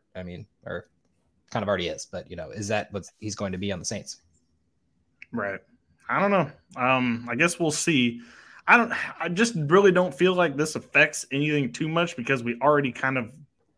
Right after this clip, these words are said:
Speaker 2: built in thinking that there was going to be a suspension of some sort. So I don't really know if this necessarily, you know, affects things that much.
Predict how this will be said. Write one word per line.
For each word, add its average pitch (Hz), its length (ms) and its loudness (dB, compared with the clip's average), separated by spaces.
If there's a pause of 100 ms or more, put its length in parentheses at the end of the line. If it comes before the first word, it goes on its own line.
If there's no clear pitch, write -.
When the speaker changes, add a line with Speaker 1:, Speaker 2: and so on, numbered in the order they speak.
(200)
Speaker 2:
built 135 280 2
in 120 540 -2
thinking 113 420 -2
that 107 140 -8
there 113 140 -2
was 110 160 -4
going 110 240 -6
to 107 60 -8
be 110 140 -4
a 104 60 -6
suspension 104 560 -14
of 101 80 -16
some 113 220 -8
sort. 135 380 -6 (400)
So - 140 -8
I 113 40 -2
don't 131 100 2
really 131 140 2
know 120 600 4
if 110 120 -10
this 117 240 -2
necessarily, 107 1120 -4 (560)
you 120 140 -8
know, 104 240 -12 (1300)
affects 117 460 -2
things 98 420 -12
that 101 260 -6
much. - 400 -16